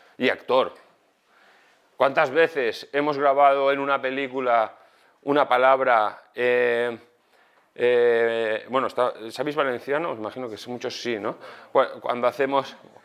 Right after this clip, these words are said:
o bueno, pues da igual, sin ser valenciano, vamos a decir una palabra que era masculina y la hemos dicho en femenino, ¿sabes? Y resulta que el actor ya se ha ido.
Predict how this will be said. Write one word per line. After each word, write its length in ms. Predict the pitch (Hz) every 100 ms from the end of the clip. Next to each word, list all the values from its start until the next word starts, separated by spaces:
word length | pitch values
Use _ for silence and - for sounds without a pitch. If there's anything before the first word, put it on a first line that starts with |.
| -
o 100 | 113
bueno, 200 | 170 165
pues 120 | 139
da 80 | 180
igual, 220 | 190 127
sin 200 | - 156
ser 120 | 185
valenciano, 440 | 185 190 185 143 123
vamos 160 | 160
a 60 | 185
decir 220 | 151 135 - -
una 200 | - 202
palabra 340 | 190 190 185 190
que 80 | 185
era 140 | 185
masculina 800 | 185 180 - 180 185 208 233 240
y 140 | 156 175
la 80 | 165
hemos 160 | 175
dicho 200 | 170 240
en 60 | 233
femenino, 580 | 208 165 123 208 117 90 - _ _ _ _ _ _ _ _ -
¿sabes? 400 | 131 175 226 -
Y 120 | 131
resulta 500 | 123 - 156 160 214
que 80 | 208
el 80 | 156
actor 460 | 110 - 185 247 - - _
ya 320 | - 120 190 214
se 200 | - 117
ha 80 |
ido. 360 | 143 226 131 87